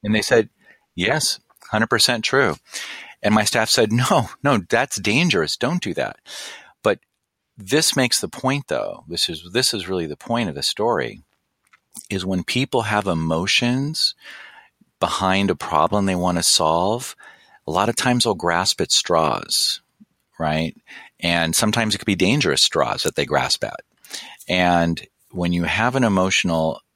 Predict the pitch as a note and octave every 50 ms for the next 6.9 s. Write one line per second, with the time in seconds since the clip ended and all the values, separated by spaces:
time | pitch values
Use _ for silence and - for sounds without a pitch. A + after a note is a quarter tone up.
0 | _ _ _ _ _ _ _ - - D#2+ D#2+ - D2+ E2+ F2+ F2+ - - - D#2
1 | C#2 - _ - - E2+ D#2 E2 E2+ E2+ D#2+ D#2+ D#2 D2 D2 E2+ E2 F2 F2+ F2+
2 | F2 E2+ D#2+ D#2 D#2 - - D#2 C#2+ D#2+ D#2 D#2 F2+ F#2+ E2+ C2+ - - - -
3 | - - - _ - G2 G#2 G#2 A2 - - - - G#2 G2+ G2+ G2 G2 G2 F#2+
4 | F2+ F2 F2+ G2 G#2+ - A#2+ G2 F#2 F2+ F2 F2 E2+ F#2 E2 E2 - - F2 E2
5 | F2 - F#2+ F#2 E2+ D2+ F#2+ F2+ F2 E2+ E2 E2 D#2+ D#2+ E2 E2+ E2+ - - F2+
6 | E2 D#2+ - - E2+ D#2 - - - A#2 A#2 G2+ E2 C#2+ C2+ B1+ - -